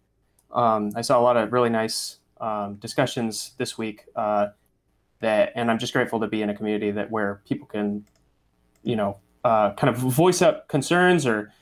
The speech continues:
or, uh, have divergent ideas, and that we can still handle that in a really respectful way. And,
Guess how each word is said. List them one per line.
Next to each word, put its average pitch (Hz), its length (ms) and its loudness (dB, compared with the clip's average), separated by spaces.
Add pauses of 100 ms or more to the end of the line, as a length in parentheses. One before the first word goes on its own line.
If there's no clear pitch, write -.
(220)
or, 117 400 2
uh, 107 220 4
have 127 260 2
divergent 143 420 4
ideas, 139 680 4
and 117 440 -8 (440)
that 117 180 -4
we 117 80 -8
can 113 160 -8
still 117 240 -4
handle 113 260 -6
that 110 200 0
in 107 80 -8
a 107 40 -6
really 107 180 -6
respectful 107 520 -10
way. 151 320 6
And, 107 280 -4